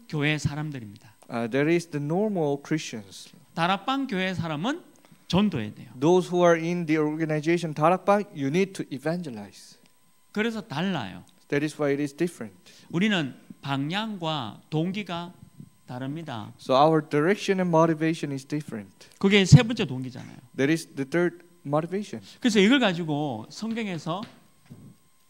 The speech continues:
Speaker 1: 오직이라는 단어를 쓰는 겁니다.
Speaker 2: So that is why we are using the word only in the Bible.
Speaker 1: 그래서 only,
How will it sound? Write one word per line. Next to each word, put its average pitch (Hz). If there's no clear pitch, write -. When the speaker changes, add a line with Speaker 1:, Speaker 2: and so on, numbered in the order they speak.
Speaker 1:
오직이라는 233
단어를 127
쓰는 127
겁니다. -
Speaker 2:
So 151
that 156
is 180
why 196
we 180
are 170
using 175
the 143
word 151
only 185
in 120
the 110
Bible. 120
Speaker 1:
그래서 294
only, 202